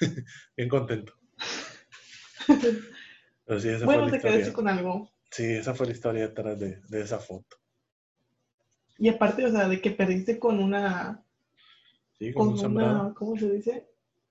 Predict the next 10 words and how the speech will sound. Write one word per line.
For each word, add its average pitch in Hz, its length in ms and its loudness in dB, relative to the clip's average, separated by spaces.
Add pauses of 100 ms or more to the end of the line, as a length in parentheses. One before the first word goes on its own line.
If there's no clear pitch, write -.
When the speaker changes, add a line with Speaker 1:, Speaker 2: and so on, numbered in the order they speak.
Speaker 2:
Sí, 277 220 0
co-, - 160 2
o 214 80 0
sea, 233 260 -2 (380)
con 247 200 0
alguien, 233 760 0 (1080)
mm, 226 1000 0 (640)
¿cómo 226 200 -6
se 226 100 -2
dice? 220 580 0